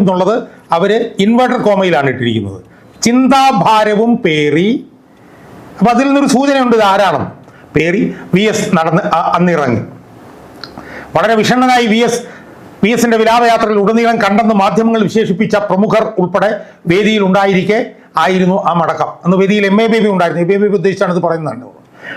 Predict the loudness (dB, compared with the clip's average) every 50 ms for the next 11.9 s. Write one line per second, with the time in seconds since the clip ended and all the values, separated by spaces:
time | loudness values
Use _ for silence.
0 | -8 -4 -2 0 0 2 2 2 2 2 2 2 2 2 2 2 2 2 2 2
1 | 0 0 0 0 0 0 0 0 0 -2 -4 -8 -14 -20 -8 -4 -2 -2 0 0
2 | 0 0 0 0 0 0 0 0 0 0 0 0 -2 -2 -4 -8 -14 -20 -20 -14
3 | -6 -4 -2 -2 -2 -2 -2 0 0 0 0 0 0 0 0 -2 -4 -6 -14 -20
4 | -20 -20 -20 -20 -20 -20 -20 -20 -10 -4 -2 0 0 2 0 0 0 0 -2 0
5 | 0 0 0 0 0 0 0 2 2 2 0 0 0 0 0 2 2 2 2 2
6 | 2 2 2 2 2 2 2 2 2 2 0 -2 -2 -2 -2 0 0 0 -2 -2
7 | -2 -2 -2 -2 -2 -2 -2 0 0 0 0 -2 -2 -2 -2 -2 -2 -2 -2 -2
8 | -2 -2 -2 0 0 0 0 0 0 0 0 0 2 0 0 0 0 -2 -2 -4
9 | -8 -14 _ _ _ _ _ _ _ _ _ _ _ -20 -20 -20 -20 -20 -20 -20
10 | -20 -20 -20 -16 -10 -6 -4 -2 0 0 0 0 0 0 0 0 0 -2 -2 0
11 | 0 0 0 -2 -2 -2 -2 -2 0 0 0 -2 -2 -2 -2 -4 -6